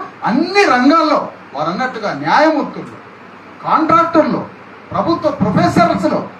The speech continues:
all సెంట్రల్ ఇన్స్టిట్యూట్స్లో, సంపదలో, భూమిలో, చదువులో, విద్యలో, ఉద్యోగంలో, రోడ్ల కాంట్రాక్టర్లో, వైన్ షాపులలో, everywhere నైంటీ పర్సెంట్ రిజర్వేషన్స్ మేము తీసుకొచ్చుకుంటే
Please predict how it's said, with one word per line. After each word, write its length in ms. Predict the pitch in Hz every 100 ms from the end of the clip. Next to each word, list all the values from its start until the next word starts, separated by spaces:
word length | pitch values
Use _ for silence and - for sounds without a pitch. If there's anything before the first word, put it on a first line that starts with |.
| - - -
all 420 | 247 330 381 392
సెంట్రల్ 380 | - 277 311 320
ఇన్స్టిట్యూట్స్లో, 840 | 190 269 320 339 370 - 320 - - - - -
సంపదలో, 600 | - 311 - 339 320 190 - - - 180
భూమిలో, 540 | 302 359 320 254 - - - 185
చదువులో, 540 | 226 359 349 269 - - - -
విద్యలో, 600 | - - 370 339 - - -
ఉద్యోగంలో, 760 | 190 - 370 381 370 320 - - -
రోడ్ల 320 | 165 320 381 392
కాంట్రాక్టర్లో, 760 | 359 381 359 359 330 285 - - -
వైన్ 220 | 285 370
షాపులలో, 580 | - 359 359 359 320 - - -
everywhere 920 | 285 370 370 392 381 226 214 392 381 - - -
నైంటీ 340 | 196 262 269 -
పర్సెంట్ 380 | 226 - 226
రిజర్వేషన్స్ 680 | 190 185 294 320 330 330 370 359 - - -
మేము 160 | 170 160
తీసుకొచ్చుకుంటే 1040 | - 240 - 214 - 185 185 254 294 185